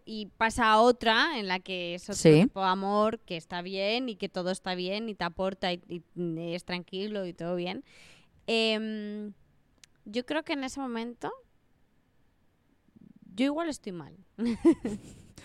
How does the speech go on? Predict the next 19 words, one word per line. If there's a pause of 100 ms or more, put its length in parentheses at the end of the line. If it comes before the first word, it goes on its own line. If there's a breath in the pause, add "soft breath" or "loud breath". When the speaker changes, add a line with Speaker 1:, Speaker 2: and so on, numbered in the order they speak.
(180 loud breath)
Speaker 2:
Te
puede
costar
dar
ese,
Speaker 1:
Eh, (120)
Speaker 2:
notar
ese
Speaker 1:
podría,
Speaker 2:
cambio.
Speaker 1:
sí,
podría
estar
mal
un
tiempo, (320)
eh,
diciendo,
"Igual